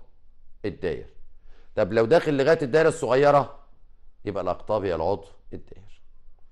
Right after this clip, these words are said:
تاني كده وضحت شوية إن إحنا بنقولها حتى إيه، يعني بالشرح كده مع بعض. طب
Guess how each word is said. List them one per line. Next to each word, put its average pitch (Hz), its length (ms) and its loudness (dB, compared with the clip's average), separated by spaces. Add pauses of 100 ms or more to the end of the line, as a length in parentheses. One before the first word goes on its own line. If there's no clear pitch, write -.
(580)
تاني 98 200 2
كده 117 180 2
وضحت 120 300 4
شوية 185 420 2 (340)
إن 123 180 0
إحنا 151 200 0
بنقولها 143 360 4
حتى - 300 -2
إيه، 143 260 2
يعني 113 160 4
بالشرح 110 440 -2
كده 104 200 -6
مع 76 140 -6
بعض. - 340 -14 (840)
طب 110 160 4